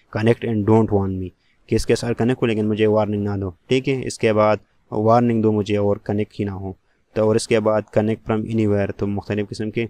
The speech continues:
और भी सेटिंग है, तो जो कि इस लेवल पर अभी इतनी ज़रूरत नहीं है इसकी। ठीक है, तो मैं चलिए इसको क्लोज करता हूँ और इसके बाद मैं जनरल पे आता हूँ। तो simply मैं यहाँ पे इसका यूज़र नेम भी सेव करना चाहता हूँ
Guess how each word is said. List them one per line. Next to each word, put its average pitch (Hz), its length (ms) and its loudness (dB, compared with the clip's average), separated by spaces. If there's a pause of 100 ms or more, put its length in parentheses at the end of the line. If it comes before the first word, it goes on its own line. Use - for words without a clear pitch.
(100)
और 113 220 4
भी 107 120 2
सेटिंग 107 320 -2
है, 110 60 2
तो 110 180 -6 (300)
जो 110 300 -4
कि 120 120 -6
इस 117 260 -6
लेवल 113 180 0
पर 113 380 -8
अभी 113 320 -4
इतनी 120 240 -2
ज़रूरत 101 380 0
नहीं 98 140 -6
है 95 60 -8
इसकी। 98 260 -10
ठीक 156 240 -4
है, 170 80 -4 (920)
तो 120 80 2
मैं 123 100 4
चलिए 127 180 4
इसको 123 200 0
क्लोज 131 280 2
करता 120 280 0
हूँ 107 200 -2 (520)
और 107 240 2
इसके 117 300 0
बाद 113 200 6
मैं 110 180 0
जनरल 123 280 2
पे 117 140 2
आता 110 220 0
हूँ। 104 200 -2
तो 110 140 -4
simply 127 440 -2
मैं 117 220 0
यहाँ 113 340 -2
पे 113 160 -2
इसका 113 220 -4
यूज़र 107 220 -2
नेम 110 280 0
भी 117 120 0
सेव 113 180 -2
करना 110 240 -4
चाहता 104 360 -8
हूँ 101 140 -6